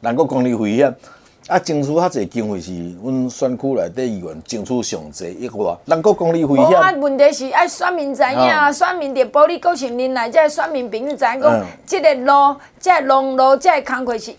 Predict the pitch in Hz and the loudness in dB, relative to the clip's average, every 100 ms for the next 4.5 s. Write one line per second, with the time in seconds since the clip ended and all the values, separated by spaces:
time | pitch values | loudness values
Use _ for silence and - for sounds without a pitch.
0 | _ _ 359 311 262 277 302 285 285 247 | _ _ 2 2 2 -2 -4 -4 -4 -4
1 | 247 277 262 220 196 185 208 208 196 _ | -4 -4 -4 -4 -8 -6 -4 -4 -4 _
2 | 214 180 - 240 311 339 302 285 277 277 | -14 -14 -8 -2 0 2 4 4 4 0
3 | 277 277 208 220 240 240 269 269 269 262 | -4 -2 -2 -2 -2 2 2 2 -6 2
4 | 320 262 233 247 | 2 2 -4 -2